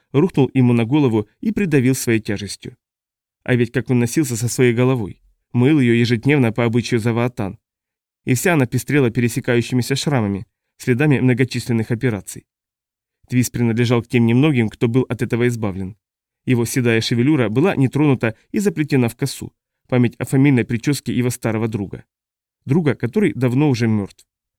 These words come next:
А ведь, по слухам, этот его друг по имени Тень Паниль имеет прямое отношение к появлению на свет Кристы Гелли.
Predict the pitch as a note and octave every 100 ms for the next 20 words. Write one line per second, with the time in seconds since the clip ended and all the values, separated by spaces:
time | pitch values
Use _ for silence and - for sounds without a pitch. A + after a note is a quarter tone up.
0 | _ - B2 A2+ B2 - E3 C3 G#2 _
1 | - G3 E3+ C#3+ C3+ C#3+ F3 C#3 - C#3
2 | C3 A#2+ - B2+ A2+ A#2 A#2 G2 _ _
3 | - C#3 G#3 G3 C#3 D3 D#3+ C3 B2 B2+
4 | - F3 B2+ A2 C3 B2+ A#2+ A#2+ A2+ A2+
5 | - D3+ C#3+ - - A#2 - A#2+ G#2+ F2+
6 | -